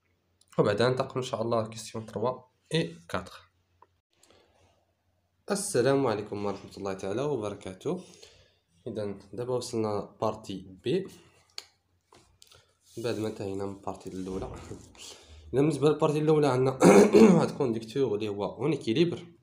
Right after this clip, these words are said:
واحد كونديكتور اللي هو اون ايكيليبر. دابا غنجيبو داك الكونديكتور هنايا، ها هو conducteur اون ايكيليبر، عنده ا مع ا بريم بحال هكا،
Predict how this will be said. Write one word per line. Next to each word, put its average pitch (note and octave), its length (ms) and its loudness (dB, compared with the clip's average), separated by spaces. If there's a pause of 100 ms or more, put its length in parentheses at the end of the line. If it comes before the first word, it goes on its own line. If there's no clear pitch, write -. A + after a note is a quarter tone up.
(1600)
واحد D3+ 180 -4
كونديكتور B2+ 500 -2
اللي G2+ 100 -8
هو G2 160 -6
اون B2 220 -6
ايكيليبر. A#2+ 440 -8
دابا G2+ 300 -10
غنجيبو G#2+ 420 -8
داك G2 160 -14
الكونديكتور - 600 -18
هنايا، G2 540 -10 (540)
ها A2 60 -6
هو G#2+ 340 -6 (3000)
conducteur A2+ 600 -6
اون C#3 160 -4
ايكيليبر، A2 560 -8 (1160)
عنده C3 220 -4
ا C3 240 -4
مع G2 320 -8
ا - 20 -12
بريم B2 540 -10
بحال G2 140 -14
هكا، D#3 360 -10